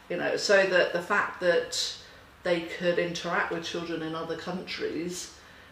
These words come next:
over the internet and for it to be so live. I mean, imagine in those days, I mean, I actually lived in Australia at the end of the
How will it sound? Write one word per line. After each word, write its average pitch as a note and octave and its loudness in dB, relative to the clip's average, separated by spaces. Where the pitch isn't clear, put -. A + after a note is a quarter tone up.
over F3+ 4
the D#3 2
internet F#3 -4
and E3+ -2
for - -4
it - 0
to F#3 -6
be E3+ -2
so E3 0
live. F3 0
I E3+ -2
mean, F3 -6
imagine F3+ -2
in F3+ -2
those F3 2
days, D#3 2
I E3 -6
mean, E3 -6
I F3 -2
actually F3 -6
lived F3 -8
in E3 -4
Australia E3 0
at - -2
the E3 -2
end D#3 -4
of D#3 -2
the D3+ -4